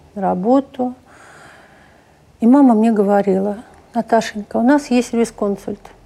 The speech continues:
Как к ней не придешь, или она в суд пошла, или она в исполком пошла. Наташенька, если б ты знала, как важно женщине, чтоб не нужно было каждый день бежать на работу.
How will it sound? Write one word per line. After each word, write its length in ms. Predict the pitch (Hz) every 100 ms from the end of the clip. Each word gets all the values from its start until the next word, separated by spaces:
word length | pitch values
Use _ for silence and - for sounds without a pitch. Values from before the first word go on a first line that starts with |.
| _ _ _
Как 280 | - 285 311
к 60 | 277
ней 140 | 285
не 120 | 285
придешь, 680 | 285 285 285 320 359 - - _ _ _ _ _ _ _ -
или 200 | 285 320
она 300 | 320 320 302
в 40 |
суд 280 | - 311 -
пошла, 640 | 180 175 - 160 156 175 _ _ - - - - -
или 280 | 254 302 302
она 400 | 302 294 302 294
в 60 |
исполком 580 | 294 - 320 311 330 277
пошла. 560 | 202 185 - 180 180 196 _ - - -
Наташенька, 640 | 214 208 247 240 226 208
если 280 | 269 294 285
б 60 | 233
ты 140 | 233
знала, 540 | 208 208 202 202 208 220 _ _ _ - - - _ -
как 300 | 311 320 320
важно 460 | 254 277 240 226
женщине, 720 | 220 262 330 330 - - 208 208
чтоб 280 | - 233
не 100 | 262
нужно 360 | 277 349 339 311
было 260 | 262 294 285
каждый 400 | 294 262 277 226
день 260 | 277 294
бежать 340 | 247 226 254 254
на 100 | 240
работу. 680 | 240 214 226 220 - 185